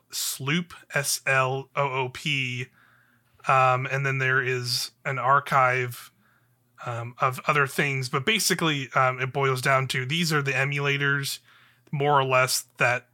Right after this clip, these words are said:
the, the Nintendo European Research and Development team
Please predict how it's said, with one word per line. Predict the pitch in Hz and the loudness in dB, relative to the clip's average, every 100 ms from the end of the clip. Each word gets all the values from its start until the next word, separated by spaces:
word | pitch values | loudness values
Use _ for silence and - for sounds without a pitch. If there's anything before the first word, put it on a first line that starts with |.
| _ | _
the, | 143 131 123 120 123 - _ | -6 -6 -6 -8 -10 -14 _
the | 139 123 123 | -6 -6 -6
Nintendo | 127 135 - 151 143 139 135 | -6 -2 -2 0 2 0 0
European | 131 135 131 139 127 123 123 123 | 0 0 -2 -6 -6 -4 -6 -6
Research | 131 - 135 135 | -4 -2 -2 -2
and | 123 | -4
Development | 120 127 120 127 117 | -2 -2 -2 -10 -12
team | - 135 120 117 117 | -12 -10 -10 -10 -12